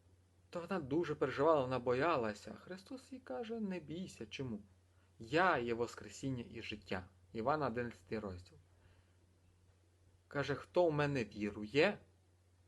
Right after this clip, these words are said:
Віра, наскільки важлива віра? Звідки віра береться? Коли ми знаємо людину, ми їй довіряємо. Коли ми знаємо Христа,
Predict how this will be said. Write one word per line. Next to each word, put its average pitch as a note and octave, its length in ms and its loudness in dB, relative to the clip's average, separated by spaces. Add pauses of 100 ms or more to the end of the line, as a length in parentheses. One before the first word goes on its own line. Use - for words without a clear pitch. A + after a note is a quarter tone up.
(220)
Віра, C#3 260 6
наскільки G3+ 360 -2
важлива D3 340 2
віра? C#3 380 -2 (600)
Звідки F3 300 -6
віра E3+ 240 4
береться? A#2 480 0 (320)
Коли D#3+ 200 2
ми F3 140 0
знаємо B2+ 360 4
людину, C#3+ 280 2
ми F#3 100 -2
їй D#3 140 -8
довіряємо. B2+ 460 2 (460)
Коли C3+ 180 0
ми D3+ 120 0
знаємо D3 300 0
Христа, D3 600 -6